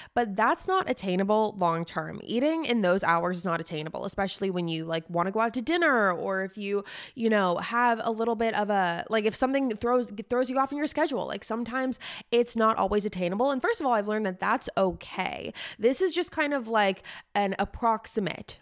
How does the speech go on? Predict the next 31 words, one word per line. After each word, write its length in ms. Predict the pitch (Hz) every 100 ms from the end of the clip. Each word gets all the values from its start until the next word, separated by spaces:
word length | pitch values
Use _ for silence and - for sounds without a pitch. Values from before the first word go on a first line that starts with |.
| -
like, 240 | 180 180
if 140 | - 220
I 140 | 240
have 320 | 214 233 226
it 100 | 214
my 240 | 208 185 180
way, 220 | 180 180
this 340 | 175 185 180
is 120 | 208
kind 280 | - 196 190
of 180 | 185 175
where 280 | 175 175 180
I 140 | 175
would 160 | 170 175
like 260 | 170 165
to 140 | - 185
stay. 640 | - - 160 156 214 330 - - -
So 200 | - 233
for 180 | 247 240
me 240 | 262 349
now, 280 | 262 190 214
what 200 | 269 277
that 200 | 277 269
looks 280 | 277 277 -
like 360 | 294 294 294 - -
is 180 | - 220
my 160 | 226 -
eating 300 | 220 240 247
periods 460 | 226 247 240 226 -
are 260 | 190 190
from 600 | 185 - 185 175 175 175